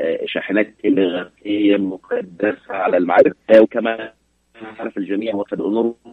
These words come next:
وعن وصول تحديدًا. الوضع يحتاج إلى تكاتف ليس فقط عن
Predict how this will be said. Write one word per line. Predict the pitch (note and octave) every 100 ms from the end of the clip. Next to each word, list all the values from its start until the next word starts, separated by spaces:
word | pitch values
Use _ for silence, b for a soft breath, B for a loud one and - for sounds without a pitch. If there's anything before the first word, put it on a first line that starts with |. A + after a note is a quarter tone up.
| _ A2 A2
وعن | A2+ G#2 G2 G#2 _ _ _ _ _ G#2 G2
وصول | - G#2+ G2+ G2+ D#2+
تحديدًا. | - G#2 C#3+ - B B B -
الوضع | G#2+ A2 A2+ A2
يحتاج | G#2 - B2+ A#2 G2
إلى | A#2 G#2+ G2 G#2+
تكاتف | G2 A#2+ A#2+ A2+ -
ليس | G#2 B2 B2+ A2
فقط | A#2+ - G#2 -
عن | F#2 G2 G2